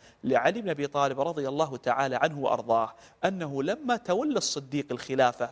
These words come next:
بعد وفاة نبينا صلى الله عليه وسلم، كان علي بن أبي طالب من أوائل المبايعين لنبينا عليه الصلاة والسلام.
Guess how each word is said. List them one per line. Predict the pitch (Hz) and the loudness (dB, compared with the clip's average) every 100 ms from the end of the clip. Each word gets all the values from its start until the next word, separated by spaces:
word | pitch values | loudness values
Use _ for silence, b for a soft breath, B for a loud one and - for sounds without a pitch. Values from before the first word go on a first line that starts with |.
| - | 2
بعد | 156 139 127 | 2 4 0
وفاة | 123 - 151 156 202 247 B B | 0 2 2 2 -4 -10 B B
نبينا | 143 135 190 156 147 | -2 -2 -2 -2 -2
صلى | 143 180 165 | -2 -2 -2
الله | 165 185 151 143 | 2 0 2 0
عليه | 175 170 | 0 -2
وسلم، | 156 - 202 254 302 B B - | -4 -4 -2 -4 -6 B B -2
كان | 185 180 | -2 0
علي | 139 143 147 | -2 -2 -2
بن | 139 | -4
أبي | 135 | -4
طالب | 127 160 135 135 | -2 -2 -2 -4
من | 143 | -6
أوائل | - 143 185 214 190 | -2 -2 0 -2 -2
المبايعين | 185 180 165 180 175 170 196 247 269 B B | -4 -2 2 2 0 -4 -4 -4 -6 B B
لنبينا | 131 131 123 147 143 131 120 117 | -4 -4 -4 -6 -6 -6 -4 -4
عليه | 113 120 147 131 127 | -2 -2 -4 -8 -8
الصلاة | - - 117 139 170 | -8 -6 0 0 0
والسلام. | 202 180 - 113 110 110 107 | -2 -4 -2 0 2 2 -2